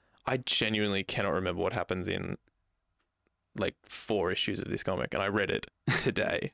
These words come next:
Speaker 1: Um,
Speaker 2: There's a, the bit that I liked is they have that moment, there's a splash page where Superman picks up the giant S shield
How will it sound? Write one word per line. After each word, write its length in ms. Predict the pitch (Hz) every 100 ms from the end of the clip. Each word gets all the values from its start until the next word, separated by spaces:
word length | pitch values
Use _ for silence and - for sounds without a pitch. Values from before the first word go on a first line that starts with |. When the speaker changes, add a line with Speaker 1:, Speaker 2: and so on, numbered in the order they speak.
| - - 139 - 185 - - -
Speaker 1:
Um, 460 | 120 110 98 98
Speaker 2:
There's 200 | 170 185
a, 180 | 220 170 - -
the 140 | 143
bit 200 | 156 220
that 120 | 214 180
I 160 | 190
liked 400 | 190 151 123 113 139
is 240 | 127 127
they 240 | 131 127
have 280 | 123 135 127
that 220 | 139 127
moment, 580 | 127 123 131 131 120 120 -
there's 180 | 131
a 60 | 120
splash 360 | - 147 131 -
page 360 | 131 123 117
where 320 | 131 117 113 110
Superman 600 | - 143 135 123 123 117
picks 280 | - 139 143
up 140 | 131
the 100 | 127
giant 420 | 117 123 123 120 -
S 220 | 151 -
shield 560 | - 127 110 110 135